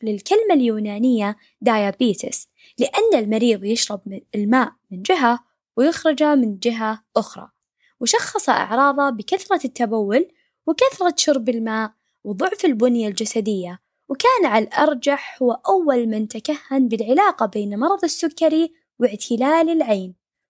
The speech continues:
وقد ابتكر طرقًا ذكية للتشخيص، حيث قام بتشخيص داء السكري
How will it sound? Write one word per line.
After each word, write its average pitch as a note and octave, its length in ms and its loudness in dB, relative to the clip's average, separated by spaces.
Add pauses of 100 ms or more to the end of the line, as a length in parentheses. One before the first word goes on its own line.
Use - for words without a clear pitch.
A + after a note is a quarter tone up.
وقد A#3 320 0
ابتكر A3 560 -2
طرقًا A3 560 0
ذكية D#4+ 460 2
للتشخيص، B3 800 -4 (600)
حيث E4 280 0
قام A4 360 0
بتشخيص - 480 0
داء G#3+ 260 0
السكري B3 640 -2